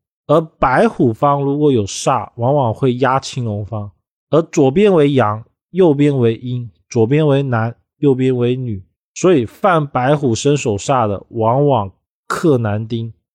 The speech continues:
住在这间房子的男人容易有灾。第二个所谓的平衡状态呢，就是我们房子要方正圆满，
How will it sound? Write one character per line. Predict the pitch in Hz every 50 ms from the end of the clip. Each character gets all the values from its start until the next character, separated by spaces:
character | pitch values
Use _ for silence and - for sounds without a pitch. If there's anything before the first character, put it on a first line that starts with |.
| _ _ -
住 | - 180
在 | 180 185 175
这 | 165 180 175
间 | 175 180 175
房 | - - - 123 104 101 107 127 143
子 | 147 151 139
的 | 123 120 113 104 - _ _ _ _ _ _ _ -
男 | 123 120 117 123 135 135
人 | 127 113 110 110 110 - - _ _ _ _ _
容 | - 117 120 131 139
易 | 135
有 | 120 104 92 95 _ _
灾。 | - 120 110 110 113 107 _ _ _ _ _ _ _
第 | - 240 269
二 | 254 233 196
个 | 151 143 131 123 - -
所 | - - 135 139
谓 | 165 196 202
的 | 190 180
平 | 147 - - 147 151 160
衡 | 156 160 156
状 | - 185 170 151 143
态 | - - - 151 143 131
呢， | 123 117 113 110 110
就 | - 147
是 | 131 131 143
我 | 131 120
们 | 117 120 120
房 | 117 - 127 123 135 143
子 | 139 135 127
要 | 135 139 135 117 104 _ _ _ _ _ _ _ _ -
方 | 170 156 156 160 160 160
正 | 147 - 175 160 135 120
圆 | 110 104 104 101 104
满， | 117 127 127 107 90 90